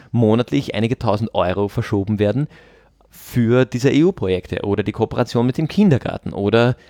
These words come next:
das Lerncafé, das ge-, gesponsert ist von der, von der Sparkasse. Und so verliert sie die, die Macht. Und sie könnte natürlich theoretisch sagen, hallo,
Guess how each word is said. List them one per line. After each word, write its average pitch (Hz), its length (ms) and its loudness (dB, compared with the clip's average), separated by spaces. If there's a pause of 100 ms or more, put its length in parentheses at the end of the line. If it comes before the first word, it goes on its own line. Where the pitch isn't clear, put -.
(140)
das 123 160 0
Lerncafé, 104 460 -2
das 107 140 -8
ge-, 123 120 -4 (160)
gesponsert 104 480 -2
ist 113 120 -6
von 117 200 0
der, 117 300 2
von 117 200 -4
der 117 300 2
Sparkasse. - 540 -6 (720)
Und - 420 -4 (800)
so 147 720 2 (960)
verliert 127 800 -2
sie 160 380 -2 (680)
die, 120 360 0 (200)
die 127 60 -2
Macht. 101 320 2
Und - 80 -4
sie - 100 -6
könnte 139 360 0
natürlich 131 400 -2
theoretisch 98 560 -2
sagen, 127 280 0
hallo, 104 300 2